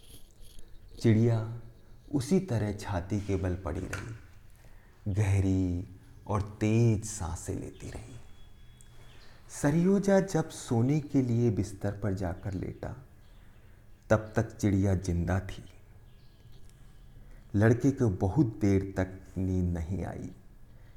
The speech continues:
जैसे ही वह आंख मूंदता, वैसे ही छाती के बल पड़ी हुई गहरी सांसें लेने वाली चिड़िया, उसकी त-, चिड़िया की तस्वीर उसकी आंखों के सामने घूम जाती।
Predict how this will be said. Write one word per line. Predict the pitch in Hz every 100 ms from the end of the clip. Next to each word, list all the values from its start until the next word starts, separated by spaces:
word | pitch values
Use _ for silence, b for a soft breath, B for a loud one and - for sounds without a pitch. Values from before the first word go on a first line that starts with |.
| b
जैसे | 113 117 123 165
ही | 156
वह | 131 127
आंख | - - 98 101 -
मूंदता, | 101 92 90 90 87 90 90 - - b b b b b b b b - -
वैसे | 101 107 107 131
ही | 127 120
छाती | - - 98 - 107
के | 107
बल | 90 92
पड़ी | 90 87 92 90
हुई | 92 92
गहरी | - 90 92 98
सांसें | 92 82 82 - 90
लेने | 95 92 90
वाली | 90 101
चिड़िया, | 95 98 95 98 - - - b b b b b
उसकी | 120 - 117
त-, | - - -
चिड़िया | 117 104 107 104
की | 110
तस्वीर | 98 85 - 98 98 95 95 -
उसकी | 110 - 110 -
आंखों | 92 87 110
के | 101
सामने | 95 - 85 90 95
घूम | 95 95 -
जाती। | - - - -